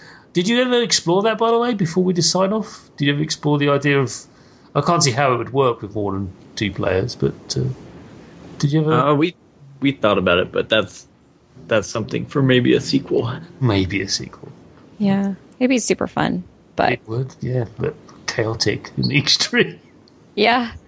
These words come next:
Speaker 3: yeah, we'd have to do a lot of design to figure out how to reduce that chaos.
Speaker 1: Hmm. And as one static screen, you have to reduce everything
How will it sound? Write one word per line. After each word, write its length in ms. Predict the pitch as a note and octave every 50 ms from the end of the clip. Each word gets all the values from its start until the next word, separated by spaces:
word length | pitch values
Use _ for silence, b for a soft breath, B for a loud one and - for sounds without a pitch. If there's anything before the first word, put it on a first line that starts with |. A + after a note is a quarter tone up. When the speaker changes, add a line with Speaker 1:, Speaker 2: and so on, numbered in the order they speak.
| - - - -
Speaker 3:
yeah, 260 | - B3 B3 A#3 A3+ G#3+
we'd 120 | G#3+ A#3+
have 140 | C4 A3+ -
to 100 | A3+ G3
do 160 | G3 G3 E3
a 20 |
lot 160 | G#2 G2 B2 -
of 60 | D#3+
design 300 | - - - - - -
to 40 | -
figure 260 | - - - - - -
out 80 | -
how 120 | - - -
to 160 | - D#3+ - - - -
reduce 320 | - - E3+ E3+ - -
that 220 | - - - - - - - -
chaos. 500 | - - - B1+ A1 - - - - - - - - - - - - - -
Speaker 1:
Hmm. 440 | - A#2+ A#2 A#2 A#2 A2+ G#2+ G2+ G2 F#2+ G2+ A#2 B2+ C3 C#3+
And 160 | C#3 C#3+ D3
as 140 | C#3+ B2+ B2
one 220 | B2 C#3 C#3+ C#3+
static 340 | A#2+ - - C3 - - -
screen, 320 | - - - C#3 C3+ C3 A#2
you 80 | A2+
have 120 | A2+ A2+ A#2
to 180 | - A2+ G#2+
reduce 360 | A2 G2+ G#2 A#2+ A#2+ - -
everything 560 | F3+ E3+ E3 D3+ B2+ B2 A#2+ A#2 A2+ A2 A2